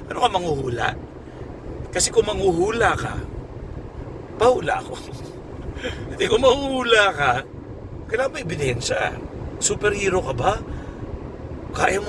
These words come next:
manghula? Ano mangyari? Magkaka-cancer ka? Kaya, ang galing mo naman. Eh di, pumunta ka na doon sa ospital. Tapos sabihin mo sa mga tao, "O, ikaw, kaka-cancer ka, ikaw,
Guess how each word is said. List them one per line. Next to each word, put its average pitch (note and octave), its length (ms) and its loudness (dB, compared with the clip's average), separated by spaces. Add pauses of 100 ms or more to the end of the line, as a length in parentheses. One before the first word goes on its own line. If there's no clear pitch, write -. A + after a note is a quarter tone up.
manghula? F#3+ 640 0
Ano G3 160 -4
mangyari? F3+ 320 -2
Magkaka-cancer D#3+ 800 0
ka? G#3+ 240 6 (240)
Kaya, - 240 -4
ang - 80 -6
galing - 240 -2
mo E4 80 -4
naman. E4+ 320 2 (320)
Eh - 80 0
di, F4 240 6
pumunta E4 400 -2
ka D4+ 80 4
na D4 80 0
doon C#4+ 80 -2
sa - 80 0
ospital. A3+ 720 4 (160)
Tapos A3+ 240 -4
sabihin B3 240 -2
mo B3 80 0
sa A#3 160 0
mga - 160 0
tao, G#3 560 2
"O, - 320 -10
ikaw, F#3+ 240 4
kaka-cancer D#3 560 -2
ka, D#3 160 0
ikaw, F3+ 160 -2